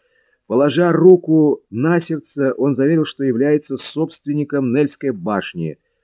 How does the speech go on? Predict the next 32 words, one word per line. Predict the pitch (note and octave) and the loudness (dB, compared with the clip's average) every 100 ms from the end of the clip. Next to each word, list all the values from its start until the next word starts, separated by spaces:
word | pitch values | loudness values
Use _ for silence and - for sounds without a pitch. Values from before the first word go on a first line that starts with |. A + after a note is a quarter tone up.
| _ | _
в | |
соответствии | - G#2 A2+ A2+ - G2+ | -8 -4 -2 -2 -2 -8
с | - | -6
контрактом, | F#2 E2 G#2+ D3 D#3+ D#3 C#3+ | -6 -6 -4 -6 -6 -8 -6
который | F#2 - A#2+ | -6 -4 -4
заключил | F#2+ G2 F2+ E2+ B2+ C3+ - _ _ | -2 -4 -4 -6 -6 -6 -8 _ _
с | |
Жаненом | F2 G2+ G2 G2+ B2+ C3 B2 - - | -12 -6 -2 0 0 -2 -4 -8 -12
и | G#2 | -8
Г | G2 | -2
Р | G#2+ G2 | -2 -2
Д. | D2 D#2+ D2+ _ _ _ _ _ _ _ | -4 -6 -8 _ _ _ _ _ _ _
Жанен | F2 C3 F3 F#3+ | -6 0 2 2
вышел | E3 E3+ - D3 | 4 4 4 0
из | C#3+ A2+ | -2 -2
дела, | A#2 C3+ C3 B2+ | 0 2 2 0
Александр | G#2+ A#2+ - D#3+ E3 | -2 -4 -2 -4 -2
его | C#3+ C3+ D#3 | 0 0 0
заменит | D3 D#3 B2 G#2+ G#2+ - _ _ - | 0 0 0 0 -2 -6 _ _ -12
и, | B2+ | -8
стало | - F#3 | -2 2
быть, | E3 E3 | 4 2
получит | - D#3 E3 E3 D#3+ | 2 2 2 0 -6
половину | - D3 D#3+ F3+ F3 | -4 0 2 4 2
доходов. | E3+ D#3+ - E3+ G2+ E2 - _ _ _ _ _ | 2 -4 -2 0 0 -2 -8 _ _ _ _ _
Вторая | _ B2+ F3 E3 | _ -2 2 2
же | D3+ | 0
половина | D3+ C#3+ D#3 C#3 | 0 0 2 0
достанется | A#2+ - C3 C3 A#2+ - A2 | -2 -4 -6 -6 -8 -6 -4
Г | G2 | -2
Р | G#2+ G#2 | 0 0
Д. | D#2+ E2 | -2 -6